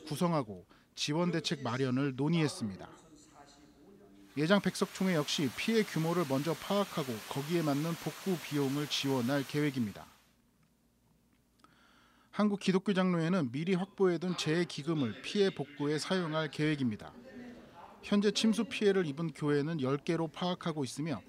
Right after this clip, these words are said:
규모에 따라 지원한다는 방침입니다.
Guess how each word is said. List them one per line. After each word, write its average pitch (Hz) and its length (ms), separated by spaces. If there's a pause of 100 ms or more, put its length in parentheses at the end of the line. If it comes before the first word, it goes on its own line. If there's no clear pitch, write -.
(380)
규모에 175 400
따라 151 300
지원한다는 135 760
방침입니다. 127 720